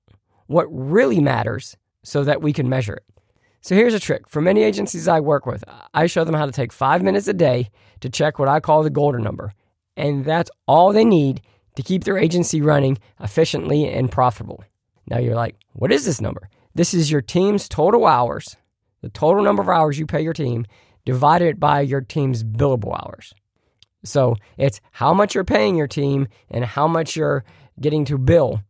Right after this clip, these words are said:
for what you're paying your team. So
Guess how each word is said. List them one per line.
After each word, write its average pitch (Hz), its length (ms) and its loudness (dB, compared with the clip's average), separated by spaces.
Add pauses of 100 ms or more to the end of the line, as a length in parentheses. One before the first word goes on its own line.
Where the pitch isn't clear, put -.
(180)
for 135 240 0
what 123 180 -2
you're 127 160 -2
paying 117 360 -2
your 98 100 -6
team. - 380 -10 (360)
So 117 320 0